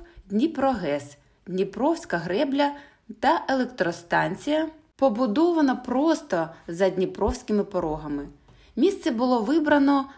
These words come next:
недалеко від міста Олександрівськ, перейменованого одна тисяча дев'ятсот двадцять першого року на Запоріжжя,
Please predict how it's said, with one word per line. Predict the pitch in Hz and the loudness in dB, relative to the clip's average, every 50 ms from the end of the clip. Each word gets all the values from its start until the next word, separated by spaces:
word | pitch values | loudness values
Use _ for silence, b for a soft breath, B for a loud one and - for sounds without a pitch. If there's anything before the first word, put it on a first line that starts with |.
| B B | B B
недалеко | - 202 262 320 311 311 302 277 240 262 285 277 254 220 | -2 0 0 0 2 2 2 2 2 0 -2 0 -2 -2
від | 196 196 170 | -2 -2 0
міста | 202 240 269 262 - - - 240 220 - - - - | 0 0 -2 -2 -4 -6 -2 -2 -2 -2 -4 -6 -6
Олександрівськ, | 240 247 254 269 262 - - - - 226 202 180 151 143 - 147 143 - - - - b b b b _ | -2 -2 -2 -4 -4 -10 -8 -4 -2 0 0 0 -2 -4 -6 -8 -10 -12 -16 -18 -20 b b b b _
перейменованого | - 240 247 247 254 254 254 254 254 262 285 277 262 202 190 185 180 180 180 180 160 | -4 -2 0 4 4 4 6 6 6 4 4 4 4 2 2 0 0 0 -2 0 0
одна | 165 185 190 208 | 0 2 2 0
тисяча | 202 - 254 247 - 220 214 - 214 | 0 0 -4 -4 -4 -4 -2 -4 -2
дев'ятсот | 185 220 220 233 214 - - 202 180 | -2 -2 -2 -4 -4 -2 -2 -4 -2
двадцять | 165 185 185 180 180 165 165 | 0 -2 -2 -2 -4 -8 -10
першого | - - 190 180 185 - - 165 151 170 | -2 -2 -2 -2 -2 -4 -4 -4 -2 -2
року | 226 311 320 - 214 | -2 -2 -2 -2 -2
на | 185 190 233 | -2 -2 -2
Запоріжжя, | 220 240 226 240 254 254 208 190 160 147 143 - 160 143 | -4 -6 -8 -4 -4 -2 -2 -2 -2 -4 -6 -8 -8 -10